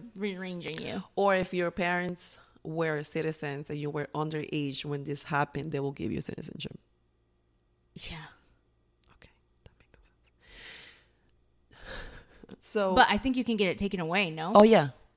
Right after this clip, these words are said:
Speaker 1: Yeah,
Speaker 2: When
Speaker 1: you
Speaker 2: you,
Speaker 1: already
Speaker 2: when
Speaker 1: said
Speaker 2: you,
Speaker 1: that. You already
Speaker 2: yeah,
Speaker 1: said, yeah.
Speaker 2: yeah. So the sister's name is Jin Yoon. <laughs> And she's also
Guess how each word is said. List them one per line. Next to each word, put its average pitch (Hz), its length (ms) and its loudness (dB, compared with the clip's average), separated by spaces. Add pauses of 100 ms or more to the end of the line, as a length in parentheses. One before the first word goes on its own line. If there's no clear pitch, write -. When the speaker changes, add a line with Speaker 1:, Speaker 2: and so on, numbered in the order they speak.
(280)
Speaker 1:
Yeah, - 160 8
Speaker 2:
When 180 80 6
Speaker 1:
you 190 40 2
Speaker 2:
you, 208 80 4
Speaker 1:
already 202 180 8
Speaker 2:
when 196 60 2
Speaker 1:
said 196 80 6
Speaker 2:
you, 190 80 4
Speaker 1:
that. 180 80 2
You 180 140 -2
already 170 120 -2
Speaker 2:
yeah, 147 60 -2
Speaker 1:
said, - 160 -12
yeah. 143 140 -10
Speaker 2:
yeah. - 320 0 (680)
So 196 240 2
the 175 560 6 (200)
sister's 214 640 0
name 165 320 2
is 151 160 0
Jin 175 460 0 (840)
Yoon. 160 380 4 (760)
<laughs> 214 60 -8 (1900)
And 196 300 6
she's 202 260 2
also 208 460 4